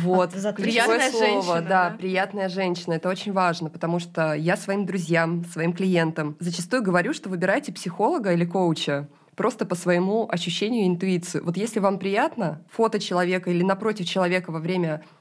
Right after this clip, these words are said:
Speaker 1: первой консультации, во время знакомства, то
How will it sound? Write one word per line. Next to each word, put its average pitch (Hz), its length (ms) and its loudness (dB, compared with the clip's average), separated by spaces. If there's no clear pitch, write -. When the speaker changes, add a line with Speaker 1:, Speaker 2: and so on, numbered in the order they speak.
Speaker 1:
первой 170 260 0
консультации, 185 640 -2
во 165 80 -2
время 175 240 0
знакомства, 175 760 -2
то 202 80 2